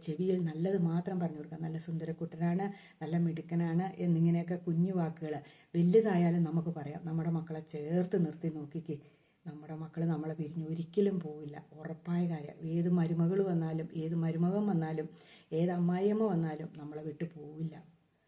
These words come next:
നമ്മളോട് തന്നെ ചേർന്ന് നമ്മുടെ മക്കളുണ്ടായിരിക്കും. ചില മക്കൾക്ക് അമ്മമാരോടും ഒക്കെ ഭാര്യമാരോടും ഒക്കെയുള്ള സ്നേഹം നമ്മൾ കാണുന്നതല്ലേ. അത് അങ്ങനെ വളരുന്ന വീട്ടിലെ, ഏ, ഇതാണ് നല്ല ഒരു വഴക്കും ഇല്ലാണ്ട് വളരുന്നത്. അമ്മായിയമ്മമാരെയും അമ്മായിപ്പന്മാരെയും ഒക്കെ അങ്ങനെയുള്ള നല്ല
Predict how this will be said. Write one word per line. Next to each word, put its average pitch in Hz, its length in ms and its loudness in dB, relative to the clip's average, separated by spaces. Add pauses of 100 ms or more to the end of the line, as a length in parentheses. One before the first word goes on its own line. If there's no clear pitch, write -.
(320)
നമ്മളോട് 160 460 -4
തന്നെ 165 420 0
ചേർന്ന് 156 300 -4
നമ്മുടെ 147 200 -10
മക്കളുണ്ടായിരിക്കും. 147 680 -12 (160)
ചില 175 200 2
മക്കൾക്ക് 170 440 0 (320)
അമ്മമാരോടും 160 800 0 (160)
ഒക്കെ 170 360 -4 (160)
ഭാര്യമാരോടും 170 600 0
ഒക്കെയുള്ള 165 200 -2
സ്നേഹം 165 340 -4
നമ്മൾ 165 220 2
കാണുന്നതല്ലേ. 165 600 -2 (480)
അത് 202 100 -4
അങ്ങനെ 202 320 0
വളരുന്ന 202 360 2
വീട്ടിലെ, 202 380 4 (100)
ഏ, 202 160 -4
ഇതാണ് 185 340 0
നല്ല 180 240 2
ഒരു 185 160 4
വഴക്കും 185 380 2
ഇല്ലാണ്ട് 185 260 2
വളരുന്നത്. 170 540 -2 (680)
അമ്മായിയമ്മമാരെയും 185 760 2
അമ്മായിപ്പന്മാരെയും 190 600 2
ഒക്കെ 196 200 -2 (160)
അങ്ങനെയുള്ള 190 440 2
നല്ല 185 340 4